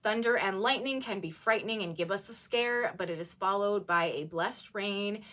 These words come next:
You are divinely guided and blessings follow." And, you know, that's, this is the reality that I'm choosing to exist in over this next couple of weeks. You know, we can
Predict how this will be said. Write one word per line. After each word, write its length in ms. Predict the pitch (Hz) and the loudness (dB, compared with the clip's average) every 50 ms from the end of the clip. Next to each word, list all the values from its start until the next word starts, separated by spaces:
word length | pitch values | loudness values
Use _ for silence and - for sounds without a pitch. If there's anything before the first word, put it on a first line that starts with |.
| - - _ | -20 -16 _
You 120 | 208 208 208 | -2 2 4
are 160 | 185 180 175 | 4 4 4
divinely 480 | 175 180 165 170 165 170 170 185 190 | 2 -2 0 0 0 2 0 -2 -4
guided 480 | 185 - 277 302 302 294 294 285 269 269 | -2 2 4 4 4 4 4 4 4 4
and 220 | - 202 214 202 | 4 2 0 0
blessings 480 | 202 190 180 202 202 - 214 214 208 - | 0 2 2 2 0 -2 -4 -4 -4 -2
follow." 500 | - - 190 185 190 185 180 185 185 180 | 2 6 6 8 8 8 8 8 8 8
And, 460 | 180 - 190 185 190 185 185 185 180 | 6 6 4 4 4 4 2 2 0
you 80 | 202 190 | -2 2
know, 400 | 190 233 277 294 311 349 359 320 - - - - - - - - - - - - - - - - _ _ - - - _ _ _ _ _ _ _ _ _ _ - - | 6 10 12 12 12 10 8 2 -6 -14 -16 -16 -18 -20 -20 -20 -16 -10 -10 -10 -10 -10 -14 -20 _ _ -20 -20 -20 _ _ _ _ _ _ _ _ _ _ -14 -10
that's, 720 | 233 196 175 226 226 262 226 - - - - - - - - - - - - - - - - - - - | -6 4 8 12 12 12 12 10 8 2 -2 -2 -2 -4 -6 -10 -12 -14 -12 -12 -12 -14 -16 -18 -8 -2
this 200 | - 262 254 - | 0 0 2 2
is 200 | 285 262 233 233 - - | 0 -2 0 -2 -2 -2
the 260 | 214 208 240 240 240 233 | -4 -4 -4 -2 0 2
reality 480 | 226 226 214 202 202 202 202 202 202 | 4 8 10 10 10 10 8 6 2
that 120 | 185 190 185 | 2 2 2
I'm 160 | 185 185 185 | 2 2 0
choosing 400 | - - 196 196 180 190 185 180 | -2 -2 -2 -2 -2 -2 -4 -2
to 640 | - - 208 190 202 190 180 185 180 180 180 170 - | -2 0 2 2 4 6 6 6 6 6 6 4 2
exist 500 | 202 196 185 185 185 202 202 208 - - | 0 -2 -2 0 0 2 2 2 0 0
in 160 | 214 208 202 202 | 0 0 2 2
over 240 | - 190 185 196 | 2 2 2 2
this 200 | 185 190 196 - | 0 0 -2 -2
next 280 | - 180 165 170 - - | 0 0 0 0 -2 -4
couple 260 | - 185 - - 170 | -4 -4 -2 0 0
of 80 | 170 156 | 0 0
weeks. 340 | 151 147 147 147 - - - | 0 -2 -4 -4 -4 -6 -4
You 60 | 170 | -2
know, 140 | 170 165 165 | 0 0 2
we 140 | 180 190 | 2 0
can 340 | 196 - 214 190 185 185 196 | 0 2 2 2 2 0 -4